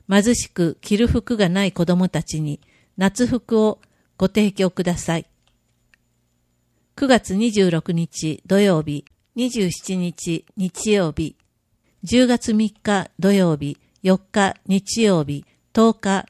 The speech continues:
土曜日、十一日日曜日。各日十時から十七時。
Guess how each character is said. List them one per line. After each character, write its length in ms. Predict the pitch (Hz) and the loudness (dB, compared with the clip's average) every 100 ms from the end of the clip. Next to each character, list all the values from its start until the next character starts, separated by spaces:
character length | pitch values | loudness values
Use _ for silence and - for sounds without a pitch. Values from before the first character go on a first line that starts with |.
| - | -2
土 140 | 180 | 2
曜 260 | 202 190 151 | 4 4 2
日、 220 | 143 143 _ _ - | -2 -10 _ _ -6
十 240 | 170 233 | 2 2
一 220 | 233 226 | 2 0
日 480 | 214 202 - 190 - 185 | -2 -2 -4 -4 -4 -2
日 320 | 185 - 208 | -4 -2 0
曜 220 | 190 147 | 0 0
日。 180 | 139 - _ _ _ _ _ _ _ _ _ | -4 -10 _ _ _ _ _ _ _ _ _
各 340 | - 262 - 180 | -2 -2 0 -2
日 320 | - 180 - | 0 -4 -4
十 260 | 170 262 247 | -2 2 2
時 140 | 175 | 0
か 140 | - 160 | -4 -2
ら 200 | 151 151 | -2 -2
十 220 | 185 208 | 0 0
七 300 | - - 180 | -2 -4 -4
時。 180 | 147 | -4